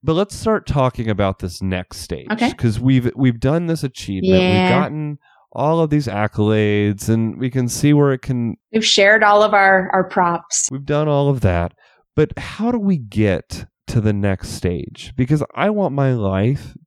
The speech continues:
Speaker 1: to be more than my ego and my
Speaker 2: Right.
Speaker 1: accomplishments.
Speaker 2: Right.
Speaker 1: So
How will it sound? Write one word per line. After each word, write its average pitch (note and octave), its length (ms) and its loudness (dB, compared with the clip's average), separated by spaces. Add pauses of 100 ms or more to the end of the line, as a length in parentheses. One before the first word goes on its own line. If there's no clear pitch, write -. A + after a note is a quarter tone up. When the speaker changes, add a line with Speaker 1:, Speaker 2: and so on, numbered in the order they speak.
Speaker 1:
to B2 140 -2
be A#2 180 -2
more A2+ 640 -2 (480)
than A2 320 0
my G#2 180 0
ego G#2+ 720 2
and G2+ 160 0
my G3 80 4
Speaker 2:
Right. F#2 220 4
Speaker 1:
accomplishments. - 1000 -4
Speaker 2:
Right. - 80 -12
Speaker 1:
So A#2+ 380 2